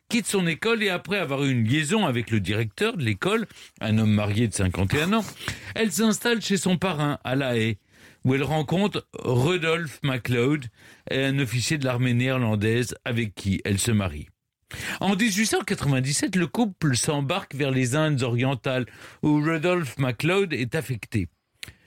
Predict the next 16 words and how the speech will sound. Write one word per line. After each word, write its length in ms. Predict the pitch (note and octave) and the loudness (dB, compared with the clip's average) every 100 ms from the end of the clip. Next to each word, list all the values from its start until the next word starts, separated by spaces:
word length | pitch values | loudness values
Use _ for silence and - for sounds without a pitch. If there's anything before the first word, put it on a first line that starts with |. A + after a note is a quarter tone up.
| _ - | _ -6
Hélas, 760 | - A#2+ A2 B2 D3 B2+ - - | -2 0 0 -2 -4 -4 -6 -6
tous 140 | - | -2
deux 160 | G#2 C3 | 2 2
s'entendent 480 | A2+ G#2+ G2+ B2+ A2 | 2 0 0 -2 -2
plutôt 300 | F#2 G2 A2 | -2 2 4
mal. 340 | G#2+ G2+ G2+ | 4 2 2
Et 180 | F#2+ C3+ | 2 0
MacLeod 520 | D#3 D#3+ F3+ A3 G3+ - - - _ _ - | 0 -2 0 0 -2 -8 -20 -20 _ _ -4
trompe 360 | - A#3+ A#3 | 0 2 2
sa 200 | - C3 | 0 -2
femme 400 | G#2 - F3+ F3 - _ | -2 -2 -2 -2 -6 _
à 120 | C3+ | -6
tout 160 | A#2 G#3 | -2 0
bout 160 | D3+ | 2
de 80 | B2 | 0
champ. 240 | - A2+ | -2 -2